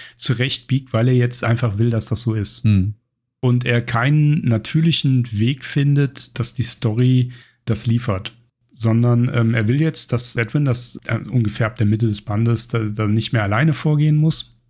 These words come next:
Speaker 1: und will ihm einen Sidekick zur Seite stellen und hat aber irgendwie oder nimmt sich nicht die Zeit zu etablieren, dass dieser Sidekick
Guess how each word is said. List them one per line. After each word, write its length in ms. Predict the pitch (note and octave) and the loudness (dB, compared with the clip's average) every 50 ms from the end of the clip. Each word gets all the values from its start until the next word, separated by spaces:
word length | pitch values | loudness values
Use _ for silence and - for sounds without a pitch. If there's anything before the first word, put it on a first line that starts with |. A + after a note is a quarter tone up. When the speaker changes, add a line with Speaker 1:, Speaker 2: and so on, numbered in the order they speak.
| _ - | _ -8
Speaker 1:
und 340 | - A2 A2+ A2 G#2+ G2+ - | -2 0 0 0 0 0 0
will 100 | A2+ B2 | 0 0
ihm 140 | C3+ B2+ A#2 | 2 0 0
einen 180 | G#2 G#2 G2+ | 0 0 0
Sidekick 400 | G2+ - - A#2+ A#2+ - D#3 - | 0 0 -2 -4 -4 -4 -4 -4
zur 120 | - - B2 | -2 -2 0
Seite 260 | A#2+ A#2+ A#2+ B2 B2 | 0 0 0 0 -2
stellen 420 | - - - B2 A#2+ A#2+ A#2+ A#2+ | -2 0 0 2 2 2 2 0
und 500 | B2 A#2 A2 A2 A2+ G#2+ - - - - _ _ - - | 0 0 0 0 0 -2 -4 -8 -8 -10 _ _ -12 -6
hat 400 | - - - - C3+ B2 - - | -4 -4 -2 -2 -4 -6 -4 -4
aber 340 | B2 A2+ A2+ A2 A2 A2+ A#2 | -2 0 0 0 0 -2 0
irgendwie 340 | - A#2+ A#2+ A#2+ A#2+ - C3+ | 0 2 2 2 0 0 0
oder 160 | C3+ G#2+ G#2 G2+ | 0 2 2 4
nimmt 220 | G#2+ B2 E3+ F#3 | 4 4 2 2
sich 200 | - F3 D#3 - | 2 0 0 0
nicht 180 | D3+ C3 - - | 0 -2 -2 -2
die 60 | A2+ | -4
Zeit 520 | - - - G#2+ A2+ D3 G3 G3+ G3+ - _ _ _ _ _ | -4 -4 -4 -4 -2 -2 -2 -2 -2 -6 _ _ _ _ _
zu 140 | - - - | -6 -4 -2
etablieren, 600 | C3+ A#2+ - B2 A2 G2+ G2+ G#2+ B2+ D#3 D#3+ D#3 | -2 -2 0 0 0 0 2 2 2 2 2 2
dass 160 | C3+ B2 - | 0 0 0
dieser 480 | - C#3+ B2+ B2+ C#3+ C3+ D#3 - - - | 0 0 0 0 0 0 -2 -4 -2 -2
Sidekick 640 | - - - - A2 A#2 A#2+ - - C#3 C3 - | -2 -2 -2 -4 -6 -6 -6 -4 -4 -6 -6 -6